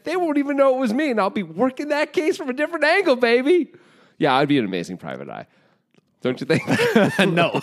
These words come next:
Speaker 2: <laughs>
Speaker 1: Also, I'd be great at client relations.
Speaker 2: Hmm.
Speaker 1: She had legs that went on for days. <laughs>
Speaker 2: That's, that's client relations.
Speaker 1: I mean, you know, mm, sort of. In every movie it is.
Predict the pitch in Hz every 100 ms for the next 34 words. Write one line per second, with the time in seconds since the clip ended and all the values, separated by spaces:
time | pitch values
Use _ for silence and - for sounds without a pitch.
0 | - 233 - 170 175 190 202 165 131 139
1 | 135 104 143 139 110 - - 113 101 87
2 | 85 87 - 65 58 - _ _ - 110
3 | 85 _ _ _ _ _ _ - 123 85
4 | 107 104 120 95 95 82 87 113 101 117
5 | - - - 110 - 196 - - - -
6 | 127 147 143 - 123 120 120 110 95 104
7 | 107 - 107 - - _ _ _ _ -
8 | - 180 196 180 117 135 147 127 120 -
9 | _ - 123 117 101 - _ - 135 139
10 | 120 95 131 107 85 71 82 -